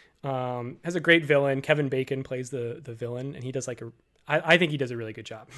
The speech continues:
<laughs> Uh, so that one's good. Some people would say that that's one of the better X, I mean,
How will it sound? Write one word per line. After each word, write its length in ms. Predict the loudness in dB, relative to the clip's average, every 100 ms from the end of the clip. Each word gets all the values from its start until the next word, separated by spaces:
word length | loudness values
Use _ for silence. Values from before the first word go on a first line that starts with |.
| -16 -18 -20 -16 -8 -6
<laughs> 80 | -8 -12 -20 -20 -20 -20 -20 _ _ _ _
Uh, 240 | -2 0 2
so 120 | 4
that 80 | 4
one's 120 | 4
good. 520 | 6 6 8 4 0 -14 _
Some 140 | -2 0
people 160 | 4
would 120 | 4 2
say 100 | 0
that 100 | 2
that's 220 | 0 0
one 140 | -2
of 60 | -2
the 40 |
better 480 | -2 -2 -2 -6 -10 _ -10
X, 200 | -8 -8 -20 _ _ _
I 100 | 0
mean, 280 | 2 0 -2